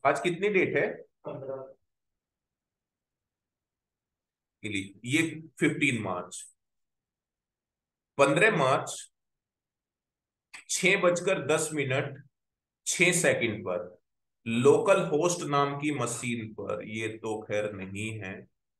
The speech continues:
Speaker 1: उस मशीन का नाम क्या रखा था हमने?
Speaker 2: क्लाइंट वन।
Speaker 1: ये देखो जरा, क्लाइंट वन से रिलेटेड, ये देख रहे हो ना, पन्द्रह मार्च, छह बजकर उनतीस मिनट,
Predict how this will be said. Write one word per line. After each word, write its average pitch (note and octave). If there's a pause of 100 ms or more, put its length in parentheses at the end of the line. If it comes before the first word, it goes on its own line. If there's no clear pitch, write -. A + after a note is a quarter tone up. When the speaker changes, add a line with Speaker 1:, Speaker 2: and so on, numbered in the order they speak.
(420)
Speaker 1:
उस D#3+
मशीन E3
का E3
नाम E3+
क्या F#3+
रखा F#3+
था E3+
हमने? D3
Speaker 2:
क्लाइंट C#3
वन। G2+
Speaker 1:
ये G#2
देखो G#2+
जरा, F#2 (380)
क्लाइंट D#3+
वन D3
से D3
रिलेटेड, B2+
ये B2+
देख D3+
रहे F3+
हो F#3+
ना, A3+ (2250)
पन्द्रह F3+
मार्च, D3 (840)
छह G3+
बजकर F3
उनतीस E3
मिनट, D#3+